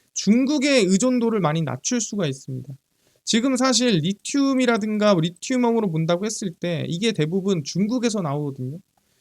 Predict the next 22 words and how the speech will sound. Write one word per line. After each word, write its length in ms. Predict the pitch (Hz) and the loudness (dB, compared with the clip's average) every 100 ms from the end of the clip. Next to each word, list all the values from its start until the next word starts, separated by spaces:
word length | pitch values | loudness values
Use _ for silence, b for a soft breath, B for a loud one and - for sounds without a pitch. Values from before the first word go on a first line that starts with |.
| _ | _
근데 120 | 165 | 0
리튬의 500 | 151 196 - 269 262 - | 0 0 -2 2 2 0
가공 500 | - 151 165 294 320 | -4 -4 2 2 4
부분을 460 | 311 254 262 240 | 2 2 2 2
얘기하는 360 | 160 151 156 143 | 2 0 -2 -4
거예요. 180 | 127 135 - _ _ _ | -8 -10 -16 _ _ _
그러니까 200 | 151 208 | 2 2
리튬이 800 | - - 285 262 262 247 175 - _ _ _ | 0 -4 -2 2 2 2 0 -4 _ _ _
이제 500 | 156 165 160 143 131 - _ | -4 0 0 -2 -6 -12 _
이 320 | 135 131 131 - | -6 -6 -8 -8
어떻게 220 | 160 170 | -4 -2
보면은 380 | 170 165 165 139 | 0 0 0 2
매장돼 460 | 165 240 269 269 | 2 0 0 0
있는 240 | 254 240 214 | 0 -2 -4
국가로 380 | - - 196 | -6 -4 -2
보면은 520 | 175 147 139 160 127 131 _ _ _ | -2 -4 -4 -6 -8 -12 _ _ _
중국이 440 | - 208 254 240 240 | -2 2 2 2 2
막 180 | 214 | 2
일, 160 | 254 302 | 2 2
이 80 | 320 | 2
등은 240 | 294 294 | 0 -2
아니에요. 480 | 196 139 139 127 | -4 -4 -6 -8